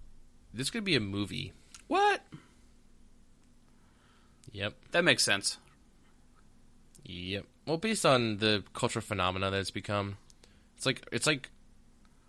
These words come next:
Speaker 1: right up there with, like, Minecraft.
Speaker 2: Yeah, they, uh,
Speaker 1: It's insane.
Speaker 2: Yeah, uh, people like that game. Um,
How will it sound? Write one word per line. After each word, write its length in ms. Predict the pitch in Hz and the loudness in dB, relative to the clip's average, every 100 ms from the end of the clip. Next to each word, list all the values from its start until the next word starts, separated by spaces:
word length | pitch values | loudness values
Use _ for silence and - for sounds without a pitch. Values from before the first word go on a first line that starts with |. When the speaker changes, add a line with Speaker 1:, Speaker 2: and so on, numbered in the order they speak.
| - | -6
Speaker 1:
right 220 | 147 135 | 4 4
up 80 | 113 | 6
there 120 | 127 | 2
with, 80 | 117 | 2
like, 100 | 98 | 0
Minecraft. 960 | 95 92 90 95 92 87 - - - - - - - - | -2 2 2 2 -4 -8 -10 -12 -12 -14 -16 -18 -18 -14
Speaker 2:
Yeah, 220 | 139 190 208 | 4 8 10
they, 280 | 180 175 - 95 | 10 6 4 -4
uh, 220 | 117 147 117 | 0 0 0
Speaker 1:
It's 180 | - 110 | -6 -4
insane. 460 | 127 113 110 95 - | -2 -2 -2 -4 -6
Speaker 2:
Yeah, 340 | 156 175 175 120 - | 2 6 6 4 0
uh, 380 | - 139 139 135 | 2 6 6 4
people 260 | 117 165 185 | 2 -2 2
like 140 | 170 | 2
that 140 | - 110 | 2 0
game. 260 | 110 107 107 - - - | 0 0 -4 -16 -20 -4
Um, 460 | 120 120 120 117 | 0 2 2 0